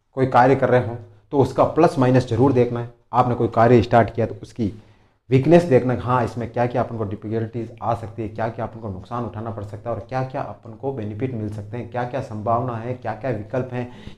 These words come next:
ये दोनों आप देख सकते हो। लेकिन आप इसका मतलब ये नहीं कि आप देखो, "नहीं यार, ये मेरे से तो हो ही नहीं सकता है।"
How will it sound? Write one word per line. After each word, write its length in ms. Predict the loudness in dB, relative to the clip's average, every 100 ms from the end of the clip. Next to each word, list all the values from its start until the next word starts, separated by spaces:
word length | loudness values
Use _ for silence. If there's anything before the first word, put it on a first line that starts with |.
| 4
ये 80 |
दोनों 280 | 6 6 6
आप 160 | 4 4
देख 140 | 0
सकते 280 | 0 -4 -2
हो। 120 | -4 -6 _ _ _ _ _ _ _ _ _ -20 2
लेकिन 200 | 6 8
आप 560 | 10 12 10 8 2 -6 -14 _ _ _ -4
इसका 240 | 2 6
मतलब 260 | 8 8 10
ये 180 | 10 10
नहीं 260 | 10 8
कि 40 | 10
आप 220 | 8 10
देखो, 260 | 8 10
"नहीं 340 | 8 10 10 10
यार, 460 | 10 10 10 8
ये 180 | 10 10
मेरे 260 | 10 8 8
से 140 | 6
तो 180 | 6 6
हो 220 | 6 8
ही 80 | 8
नहीं 140 | 8
सकता 320 | 4 0 -2 -6
है।" 160 | -6